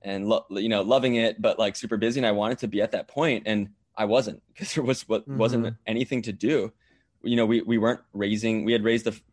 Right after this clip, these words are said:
Speaker 1: about half of our round, and I was waiting till the product would get better to raise the rest. And it was just a weird moment where I pre-, pretty much had to be okay with,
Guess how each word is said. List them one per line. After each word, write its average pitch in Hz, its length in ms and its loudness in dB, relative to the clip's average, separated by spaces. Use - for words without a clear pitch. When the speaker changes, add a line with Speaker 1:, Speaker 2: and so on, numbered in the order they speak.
Speaker 1:
about 98 220 -4
half 107 220 -6
of 107 100 -2
our 101 100 4
round, 104 320 0
and 101 160 -2
I 117 60 4
was 110 140 2
waiting 107 480 0
till 104 400 0
the - 120 -12
product 107 400 -6
would 101 140 -8
get 76 160 -2
better 104 280 -4
to 101 360 -4
raise 101 220 -4
the 101 100 -4
rest. 92 360 -6
And 98 160 -6
it 127 60 2
was 135 80 2
just 185 120 -4
a 135 80 4
weird 117 360 2
moment 110 320 2
where 110 120 4
I 104 100 6
pre-, 120 260 -2
pretty 143 220 -4
much 143 200 0
had 107 240 0
to 117 80 -6
be 107 180 0
okay 101 300 0
with, 101 320 0